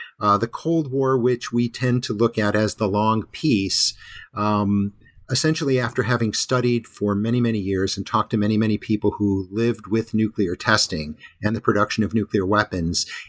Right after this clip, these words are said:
and the subsequent exposures to radiation that millions of people experienced around the world, um, the notion that, uh, the Cold War was a period of peace is, is a luxury for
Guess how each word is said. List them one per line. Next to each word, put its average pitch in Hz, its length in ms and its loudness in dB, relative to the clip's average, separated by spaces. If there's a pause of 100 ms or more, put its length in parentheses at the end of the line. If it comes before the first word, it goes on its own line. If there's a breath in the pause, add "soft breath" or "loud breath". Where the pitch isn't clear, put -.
and 107 320 2
the 98 100 -2
subsequent 127 520 0
exposures 107 580 0
to - 140 -4
radiation 98 800 2
that 92 180 -2
millions 110 440 0
of 98 80 -4
people 95 320 0
experienced 117 720 -4
around 87 240 0
the 82 80 -2
world, 78 400 -4 (460 loud breath)
um, 101 540 0 (500 loud breath)
the 113 600 2 (240)
notion 139 640 0
that, 113 340 0 (400)
uh, 104 320 2
the 123 120 2
Cold 139 360 0
War 127 140 2
was 113 160 0
a 110 40 -4
period 117 380 0
of - 200 -10
peace 120 420 0
is, 110 360 0
is 120 380 2
a 110 80 -2
luxury 110 720 0
for 107 640 0